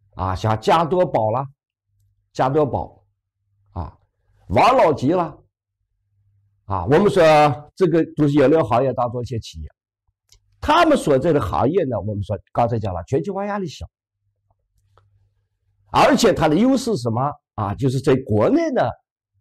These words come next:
我们的可能啊，通过铺天盖地做广告，啊，有一定的什么，有一定的客户啊，有一，也就是有一定的粉丝了。同时呢，可能在国内呢，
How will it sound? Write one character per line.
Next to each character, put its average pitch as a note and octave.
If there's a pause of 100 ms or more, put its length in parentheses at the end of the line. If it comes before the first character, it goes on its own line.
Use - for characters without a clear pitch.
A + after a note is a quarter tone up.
我 A#2
们 B2
的 C#3
可 C3
能 G#2+ (280)
啊， G#2 (160)
通 G3
过 A3 (400)
铺 F#3+
天 F#3
盖 F#3+
地 D#3+
做 G3+
广 A2
告， C#3 (1600)
啊， A2
有 E3+
一 C#3+
定 F4
的 E3
什 A#2+
么， D3 (140)
有 C3+
一 C3+
定 F3+
的 A2
客 C3+
户 B2+
啊， A2
有 B2
一， D3
也 D3+
就 E3+
是 D3+
有 C3+
一 D3+
定 G#3+
的 E3+
粉 G2
丝 E3
了。 - (1300)
同 E4+
时 A#3
呢， G3
可 D3
能 E3
在 E3+
国 A#2+
内 G3+
呢， C#3+